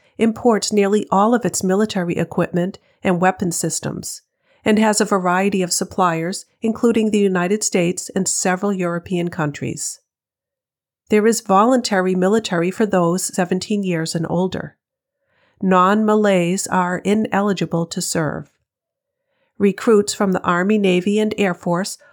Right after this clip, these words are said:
all undergo forty-three week initial training.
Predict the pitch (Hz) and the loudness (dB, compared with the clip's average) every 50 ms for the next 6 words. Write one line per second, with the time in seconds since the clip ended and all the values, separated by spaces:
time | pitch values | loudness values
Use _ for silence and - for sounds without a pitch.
0 | _ - - 170 165 170 190 190 - 202 208 214 226 220 - 220 202 180 175 - | _ -4 0 0 2 2 2 2 0 0 0 0 0 2 2 4 4 4 2 0
1 | - - 180 180 190 220 220 - - 240 226 220 208 214 214 214 - - - - | -2 -2 0 0 2 0 -2 -2 -2 -2 0 0 0 0 -2 -2 -4 -8 -6 -2
2 | 196 190 185 170 160 - - 175 170 170 - - 175 160 151 147 143 - - - | 0 0 2 0 0 -2 -4 -6 -6 -6 -6 -4 -4 -4 -4 -4 -6 -8 -10 -12